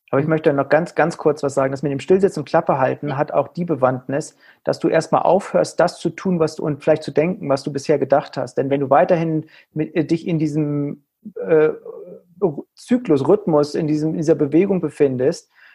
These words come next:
Speaker 1: ähm, dann kann ja nichts Neues kommen. Und mit dem Stillsitzen und Klappe halten gibst du dir erstmal die Möglichkeit, mal was Neues in dein Leben einzuleiten, äh, einzuladen. Deshalb ist das so wichtig, da mal einen Cut zu machen, sagen, okay, alles klar, das reicht jetzt erstmal, ich fange jetzt mal mit was Neuem an.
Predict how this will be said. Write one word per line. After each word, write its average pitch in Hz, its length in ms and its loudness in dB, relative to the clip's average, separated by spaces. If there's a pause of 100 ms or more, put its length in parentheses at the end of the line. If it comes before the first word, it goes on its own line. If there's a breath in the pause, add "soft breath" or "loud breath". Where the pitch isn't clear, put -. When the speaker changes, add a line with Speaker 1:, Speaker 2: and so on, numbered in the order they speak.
(200 soft breath)
Speaker 1:
ähm, 156 260 4
dann 156 200 2
kann 170 220 -4
ja 170 80 -2
nichts 160 200 -4
Neues 170 360 0
kommen. 131 280 -2
Und 135 120 -2
mit 143 140 0
dem 143 80 -2
Stillsitzen 175 460 2
und 139 60 -8
Klappe 175 320 2
halten 135 320 0
gibst 156 240 -4
du 196 80 -2
dir 180 120 4
erstmal 147 240 0
die 139 80 -2
Möglichkeit, 139 680 0 (100)
mal 139 160 0
was 135 180 -2
Neues 151 380 4
in 143 80 -4
dein 135 140 0
Leben 135 220 0
einzuleiten, 135 720 -6 (220)
äh, 151 80 0
einzuladen. 131 760 0 (340)
Deshalb 139 220 2
ist - 120 0
das 143 140 4
so 147 80 -2
wichtig, 135 140 -4
da 135 100 6
mal 131 80 2
einen 131 160 -6
Cut 185 220 -2
zu - 140 -4
machen, 131 280 -2
sagen, 131 200 2
okay, 135 240 -2
alles 135 220 0
klar, 135 260 2 (200 loud breath)
das 127 240 -8
reicht 147 280 4
jetzt 143 140 2
erstmal, 131 300 -4
ich 131 80 -8
fange 143 180 -2
jetzt 143 140 -4
mal 139 120 0
mit 135 160 -6
was 127 160 -4
Neuem 131 280 -4
an. 131 180 -4